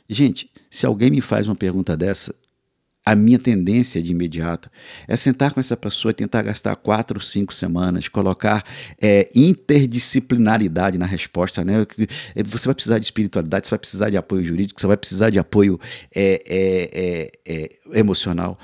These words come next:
E aí o pastor, em menos de dez segundos, diz, "Minha querida, você casou, agora aguenta."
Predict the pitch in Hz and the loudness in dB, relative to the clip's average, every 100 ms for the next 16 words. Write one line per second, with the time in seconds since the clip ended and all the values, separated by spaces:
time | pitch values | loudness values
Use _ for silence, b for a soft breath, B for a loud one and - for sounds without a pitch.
0 | B B - 120 107 120 127 110 - 117 | B B 0 2 4 2 -2 -6 -2 -2
1 | - 110 104 110 131 120 104 110 104 85 | -2 0 0 0 -2 -4 -6 -6 -6 -4
2 | 104 - 95 104 104 101 104 85 - - | -4 -4 -6 -6 -6 -6 -6 -6 -6 -10
3 | 98 101 120 120 76 78 87 - _ _ | -10 -6 -2 0 -2 -6 -16 -20 _ _
4 | - - - 131 117 107 127 143 120 190 | -6 -4 -4 -4 -2 -2 -2 -2 -2 -2
5 | 117 98 - | -2 -4 -6